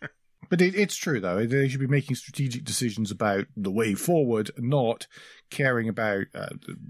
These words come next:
joke in my industry is the colour of the Metro Association.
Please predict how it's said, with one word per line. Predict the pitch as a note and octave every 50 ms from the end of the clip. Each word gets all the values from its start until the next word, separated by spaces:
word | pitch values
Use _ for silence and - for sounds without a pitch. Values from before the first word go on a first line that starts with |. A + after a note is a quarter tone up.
| - - - - -
joke | - - - - - -
in | -
my | F#2 F#2+
industry | F#2+ F#2 F2+ - - G2
is | F#2 E2+ -
the | - F#2 F2+ E2+
colour | - - A#2 A2
of | G2 F2
the | F2 F2+
Metro | G2 G2 - -
Association. | G2+ G2 - F#2 F#2+ - - - - - - -